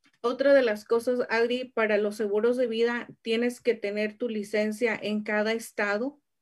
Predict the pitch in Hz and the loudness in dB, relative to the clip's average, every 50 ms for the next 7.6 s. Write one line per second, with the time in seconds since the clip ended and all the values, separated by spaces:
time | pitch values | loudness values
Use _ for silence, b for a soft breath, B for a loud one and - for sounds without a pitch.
0 | _ _ _ _ _ _ _ _ _ _ - - 240 220 202 233 226 220 226 269 | _ _ _ _ _ _ _ _ _ _ -10 -8 -6 -2 2 2 2 4 4 4
1 | 247 247 233 254 247 247 240 180 - - - 233 214 214 220 220 220 - 247 240 | 6 6 8 8 6 6 6 4 0 -4 -8 -10 -4 -2 -2 0 2 4 4 4
2 | 233 240 240 240 240 233 226 226 226 220 220 - 247 233 226 226 226 226 226 220 | 4 4 2 2 2 0 -2 -2 -2 -4 -4 -2 -2 0 -2 -2 0 0 0 0
3 | 202 196 185 190 - 214 214 220 214 240 220 214 214 202 185 190 185 175 180 180 | 0 -4 -6 -2 -2 -2 -2 -2 -2 -2 -2 -2 -2 -2 -4 -6 -6 -6 -10 -8
4 | - - 226 226 220 220 214 214 202 202 190 175 180 180 185 190 226 240 233 233 | -4 -2 -2 -2 -2 -2 -4 -4 -4 -4 -4 -4 -6 -6 -4 -2 0 0 0 -2
5 | - 226 214 214 214 - 202 214 233 247 269 277 269 277 262 - 208 208 214 208 | -4 -4 -4 -4 -4 -4 -2 -2 0 2 0 0 0 -2 -4 -4 -2 -2 -2 -2
6 | 208 226 226 220 - 214 208 208 214 233 214 196 - - - 190 185 185 196 196 | -2 -4 -6 -6 -6 -6 -4 -4 -2 -2 -2 -2 -2 -4 -6 -8 -6 -4 -4 -4
7 | 208 214 - 226 226 208 202 190 190 214 247 247 | -4 -4 -4 -4 -4 -2 -2 -2 -4 -4 -6 -10